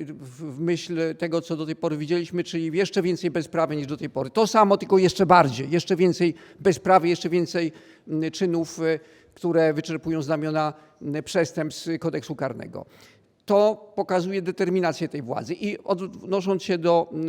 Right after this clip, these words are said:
wypowiedzi, pana przewodniczącego, pana wicepremiera, Błaszczaka, otóż, e, rzeczywiście jest tak, że, na dzień jutrzejszy miałem zaplanowany zabieg terminowy, w-, określony już, e, w tym sensie w te-, w terminie, w kalendarzu,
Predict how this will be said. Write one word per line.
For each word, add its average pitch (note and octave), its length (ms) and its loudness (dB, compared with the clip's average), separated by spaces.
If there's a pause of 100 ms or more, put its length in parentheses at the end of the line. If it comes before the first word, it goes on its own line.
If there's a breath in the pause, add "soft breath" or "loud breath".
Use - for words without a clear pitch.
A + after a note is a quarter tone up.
(160)
wypowiedzi, D#3 640 -4 (520 loud breath)
pana D#3 460 4
przewodniczącego, D3+ 680 -4
pana D3 200 -6
wicepremiera, C#3+ 580 -4 (1080 loud breath)
Błaszczaka, C#3 560 -6
otóż, D3+ 360 -8
e, D3 260 -6 (640)
rzeczywiście E3+ 460 -8
jest C#3+ 200 -8
tak, C#3 280 -4
że, C3+ 300 -6 (720 loud breath)
na C#3 220 -8
dzień C3+ 240 -8
jutrzejszy C#3 600 -8
miałem C3+ 240 -8
zaplanowany C3 600 -6
zabieg B2+ 540 -8 (420 soft breath)
terminowy, C#3 580 -4
w-, B2 380 -16
określony C3 600 -6
już, B2+ 460 -12
e, B2+ 160 -8
w A2+ 200 -20
tym C3 160 -14
sensie C3 300 -12
w - 40 -16
te-, C3 180 -10
w - 40 -18
terminie, D3+ 380 -4
w - 60 -18
kalendarzu, C#3+ 540 0